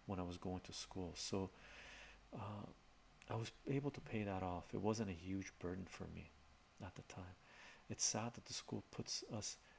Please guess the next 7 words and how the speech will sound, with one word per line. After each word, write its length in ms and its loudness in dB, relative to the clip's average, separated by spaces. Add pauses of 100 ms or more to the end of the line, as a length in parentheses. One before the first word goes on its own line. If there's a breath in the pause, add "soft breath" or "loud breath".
into 220 0
survival 680 2
mode 140 -2
all 260 0
time. 300 -2
Agree, 400 0
Livia. 280 -6